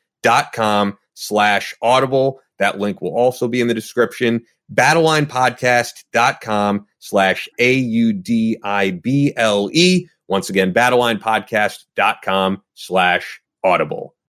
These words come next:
So joining us for the first time on the podcast is Jake Zwig, I mean, who I've talked to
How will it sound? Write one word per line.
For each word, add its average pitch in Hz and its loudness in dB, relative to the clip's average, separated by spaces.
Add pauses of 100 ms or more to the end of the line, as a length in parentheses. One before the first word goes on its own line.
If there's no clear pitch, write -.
(220)
So 208 0
joining 247 0
us 277 -2
for 208 -2
the 180 0
first 180 -2
time 165 0
on 143 0
the 131 -6
podcast 117 -4
is 113 -10
Jake 123 -2
Zwig, 104 -6
I 110 -6
mean, 110 -6
who 170 2
I've 175 2
talked 190 -4
to 131 0